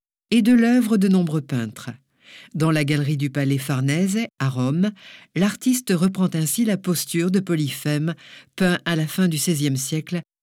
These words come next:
par Annibal Carrache, dont il parvient à rendre en trois dimensions la torsion caractéristique du corps. Ce mouvement en hélice des jambes, continué par les épaules, autour du bâton de Pasteur sur lequel s'appuie Polyphème,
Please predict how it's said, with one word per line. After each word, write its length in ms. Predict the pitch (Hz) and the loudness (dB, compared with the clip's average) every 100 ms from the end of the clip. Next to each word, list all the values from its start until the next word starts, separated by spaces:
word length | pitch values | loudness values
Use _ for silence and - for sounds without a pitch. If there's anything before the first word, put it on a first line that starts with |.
| - | -4
par 200 | 175 180 | 0 2
Annibal 500 | 180 170 156 175 170 | 2 2 0 0 -2
Carrache, 680 | - 165 143 120 - - - - - - - | -2 -2 0 -2 -2 -4 -6 -12 -20 -20 -6
dont 160 | 156 160 | -2 -2
il 220 | - 139 | -2 -4
parvient 460 | 147 165 147 160 139 | -2 -2 -2 -2 -2
à 40 | |
rendre 300 | 139 156 127 - - | -2 -2 -4 -8 -4
en 120 | 135 | -4
trois 240 | 131 202 | -2 -2
dimensions 600 | 196 175 143 135 - 180 226 - - - | 0 0 0 -2 -2 -2 -4 -10 -20 -6
la 140 | 175 196 | 0 0
torsion 480 | 208 202 - 226 214 - | 0 0 0 -2 -2 -2
caractéristique 800 | 254 226 190 214 190 190 214 175 | 0 2 0 0 0 -2 -4 -2
du 140 | 170 | -2
corps. 480 | - 143 123 110 _ _ _ _ - - - | -2 -2 -2 -4 _ _ _ _ -20 -20 -16
Ce 180 | - - | -6 0
mouvement 580 | 180 170 151 165 160 131 | 2 2 0 0 0 -2
en 160 | 139 151 | -2 0
hélice 400 | 147 151 139 - | 0 0 -2 -2
des 120 | 135 | 0
jambes, 420 | 135 151 185 202 196 - - - | 0 0 0 0 -4 -10 -12 -2
continué 440 | 202 190 185 180 | 0 2 4 4
par 160 | 165 151 | 2 -2
les 200 | 151 143 | 0 0
épaules, 500 | 143 - 151 190 214 - - | -2 -2 0 0 0 -4 -6
autour 400 | 160 - 185 165 | -4 -2 -2 -2
du 100 | 147 | -2
bâton 320 | 139 143 156 | -2 -2 -2
de 80 | 147 | -2
Pasteur 640 | 135 151 139 - 170 214 | -2 -4 -6 -4 -2 -2
sur 160 | - 156 | -4 -2
lequel 340 | 143 139 143 | -2 -2 -4
s'appuie 440 | 131 156 135 - 151 | -2 -4 -6 -4 -4
Polyphème, 720 | 139 131 127 - 160 185 202 | -2 -4 -4 -4 -2 -2 -2